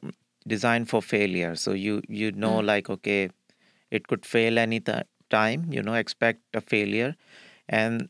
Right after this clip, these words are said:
Speaker 1: cloud is, like, usually give you flexibility to spin up services on demand.
Speaker 2: Mm-hmm.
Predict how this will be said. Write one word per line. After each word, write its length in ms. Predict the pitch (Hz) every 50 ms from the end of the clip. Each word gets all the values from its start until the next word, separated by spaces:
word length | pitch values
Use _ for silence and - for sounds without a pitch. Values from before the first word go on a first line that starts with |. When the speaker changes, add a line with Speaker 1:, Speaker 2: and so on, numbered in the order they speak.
| _ _ _ _ _ _ _ _ _ _ _ _
Speaker 1:
cloud 520 | - 127 127 127 131 135 143 147 143 - -
is, 220 | - 135 123 113 117
like, 340 | 117 117 117 113 - - -
usually 720 | 110 104 107 110 113 110 110 101 107 113 113 110 110 107
give 300 | 107 110 113 107 - -
you 100 | 117 104
flexibility 1040 | - - 110 110 104 - - 110 101 110 107 113 110 - - 113 110 110 110 107 - _
to 420 | 107 101 101 101 101 98 95 92
spin 320 | 92 - - - 113 101 110
up 120 | 104 -
services 880 | - - 110 104 101 104 104 - - - 107 107 104 104 - - - - _ _ _ _ _
on 180 | 107 104 101 98
demand. 520 | 101 101 98 101 98 101 110 135 156 - _ _ _ _ -
Speaker 2:
Mm-hmm. 380 | - 208 190 214 196 180 175